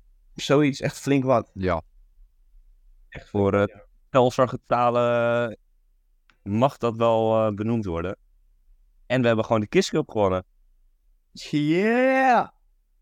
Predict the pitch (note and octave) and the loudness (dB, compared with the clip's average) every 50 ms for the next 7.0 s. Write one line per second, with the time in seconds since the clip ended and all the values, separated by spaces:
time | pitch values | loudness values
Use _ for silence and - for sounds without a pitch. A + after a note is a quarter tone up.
0 | _ _ _ _ _ - A#2 - - C#3+ D#3 E3+ E3+ - D#3 B2 G#2+ - C#3+ B2+ | _ _ _ _ _ -8 -6 -2 0 2 2 2 2 0 -2 -4 -2 -2 0 2
1 | C#3 D3+ D#3 C#3+ - - D3 C#3+ C#3 - - _ _ _ _ _ _ _ _ _ | 2 2 0 0 -2 -2 -2 -2 -2 -6 -12 _ _ _ _ _ _ _ _ _
2 | _ _ _ _ _ _ G#2 - - D3 D#3+ F3 - - D3 - - C#3+ D3 D3+ | _ _ _ _ _ _ -8 -4 0 0 0 0 0 -2 -6 -4 0 2 2 2
3 | D3+ D3+ - - D3 C#3 C3 - - C#3+ C#3 C#3 C3+ C3 C#3 C3+ - _ C#3+ D3 | 2 0 -2 -2 -4 -4 -4 -2 0 2 2 2 0 -2 -4 -6 -6 _ -2 0
4 | D3 D#3 D#3 D3+ C#3+ C#3 - - - - B2+ B2 B2 B2 B2 B2 B2 B2 B2 A#2+ | 2 2 2 2 0 -2 -6 -10 -4 0 0 2 2 2 2 0 0 0 -2 -4
5 | - - - _ - A2+ A2 A2+ A#2 A#2 B2+ C3+ C#3 C3 - B2 A#2+ A2+ - - | -6 -12 -12 _ -6 -4 -2 0 2 4 4 4 2 2 0 -2 -4 -4 -4 -2
6 | C3+ C#3+ D3+ C#3+ A#2+ A2 - - - - - G#2+ G#2+ G#2+ - A2 G#2+ A2 A2+ | 0 2 2 2 2 0 -2 -8 -12 -6 -4 -2 -2 -2 -2 -2 -2 -4 -4